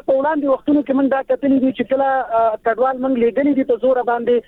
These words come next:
نو چې په کوم رفتار سره موږ لیږلي دي، هلته په افغانستان کې د هغې دپاره وسایل نه وي، هلته د هغې دپاره ځای نه وي برابر کړی شوی. نو د هغې نه په ډبل رفتار سره چې کوم دي، دغه کسان واپس پاکستان ته راغلي دي. نو په دې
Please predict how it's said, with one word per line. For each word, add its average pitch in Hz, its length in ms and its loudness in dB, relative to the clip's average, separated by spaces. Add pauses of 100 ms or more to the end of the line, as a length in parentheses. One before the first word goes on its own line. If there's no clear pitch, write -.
(240)
نو 233 120 0
چې 262 100 -2
په 247 140 0
کوم 311 160 0
رفتار 277 400 -2
سره 262 180 0
موږ 277 160 0
لیږلي 269 360 0
دي، 269 120 4
هلته 262 240 -2
په 240 100 0
افغانستان 233 480 -4
کې 254 120 -4
د 233 100 0
هغې 247 220 0
دپاره 247 220 0 (100)
وسایل 226 440 0
نه 247 80 2
وي، 254 140 2
هلته 240 160 2
د 226 100 2
هغې 226 220 2
دپاره 233 360 0
ځای 262 140 2
نه 254 100 -6
وي 233 120 -8
برابر 226 320 -2
کړی 233 200 2
شوی. 240 220 2 (320)
نو 214 80 -4
د 233 160 -2
هغې 226 240 0
نه 294 140 0
په 254 40 0 (120)
ډبل 302 220 0 (100)
رفتار 254 340 -4
سره 240 180 2
چې 233 120 -6
کوم 254 200 2
دي، 262 140 0
دغه 254 240 -2
کسان 240 320 -4
واپس 220 340 -2
پاکستان 220 480 -4
ته 214 140 0
راغلي 226 340 0
دي. 240 100 0 (300)
نو 233 140 0
په 508 100 4
دې 320 80 2